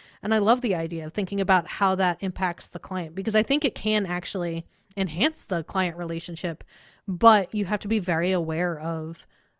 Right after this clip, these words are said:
um, the expectations of your clients and ho-, how they're gonna react to it, whether it's easy for them to use, um, and whether it's, it, it needs to be making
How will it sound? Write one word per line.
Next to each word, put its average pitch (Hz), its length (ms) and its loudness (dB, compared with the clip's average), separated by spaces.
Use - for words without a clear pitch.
um, 160 260 -8
the 170 120 -6
expectations 170 680 -4
of 165 100 -6
your 160 120 -8
clients - 600 -8
and 156 600 -2
ho-, - 220 -6
how 220 280 4
they're 220 140 4
gonna 202 180 0
react 185 360 -2
to 214 180 2
it, 196 80 0
whether 170 400 -6
it's - 200 -18
easy 208 260 0
for 196 140 -2
them 175 160 -2
to 190 100 -10
use, 220 560 0
um, 160 540 -10
and 180 160 -2
whether 170 280 -2
it's, - 520 -10
it, 196 180 0
it 185 140 -2
needs 180 240 0
to - 60 -12
be 190 100 2
making 165 640 -4